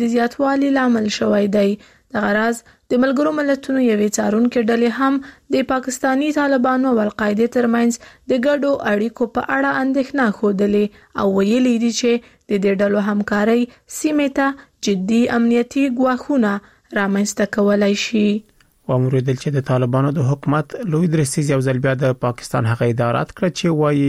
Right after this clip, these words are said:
Speaker 2: ټي ټي پی په افغانستان کې ده. بل ورته د امریکا د دفاع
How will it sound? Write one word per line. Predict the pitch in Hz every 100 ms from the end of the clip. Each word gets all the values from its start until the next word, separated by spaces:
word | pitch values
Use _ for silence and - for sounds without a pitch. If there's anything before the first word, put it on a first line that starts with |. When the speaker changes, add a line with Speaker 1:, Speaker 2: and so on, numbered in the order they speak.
| 135
Speaker 2:
ټي | 139
ټي | 135 -
پی | 123
په | 117 110
افغانستان | 101 104 - 110 110
کې | -
ده. | - - - - - -
بل | 190 233
ورته | 202 196 151
د | 135
امریکا | 139 214 214
د | 170
دفاع | 139 135